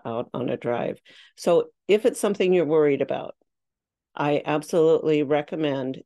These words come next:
investigating the safari company you're thinking of going with. They should have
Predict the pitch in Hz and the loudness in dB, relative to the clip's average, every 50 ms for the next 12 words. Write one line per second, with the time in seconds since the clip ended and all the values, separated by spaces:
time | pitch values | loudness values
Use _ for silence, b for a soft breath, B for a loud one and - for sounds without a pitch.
0 | _ - 147 151 - - 151 156 156 - - 170 180 160 156 156 151 156 151 156 | _ -2 -2 -2 0 0 0 0 -2 -4 -8 -2 0 0 2 2 2 2 0 0
1 | 156 151 143 135 - - 147 - _ 143 143 143 147 139 143 - 139 135 - 139 | -2 -2 -4 -6 -6 -8 -10 -6 _ -2 0 0 0 -2 -2 -4 -6 -6 -4 -2
2 | 143 143 139 135 131 123 - 143 135 123 - 131 139 135 - - - 135 127 127 | -2 0 0 0 -2 -4 -4 -6 -8 -6 -6 -4 -4 -4 -4 -6 -4 -4 -2 -2
3 | 127 131 123 - 131 127 123 120 _ _ _ b b b b b b b b b | -2 -4 -4 -4 -6 -10 -10 -12 _ _ _ b b b b b b b b b
4 | b b _ _ _ _ _ _ _ _ _ _ - 147 151 143 143 - 160 156 | b b _ _ _ _ _ _ _ _ _ _ 0 2 2 2 2 0 0 0
5 | - 165 151 143 139 143 143 139 | 0 -2 -2 0 2 0 0 -2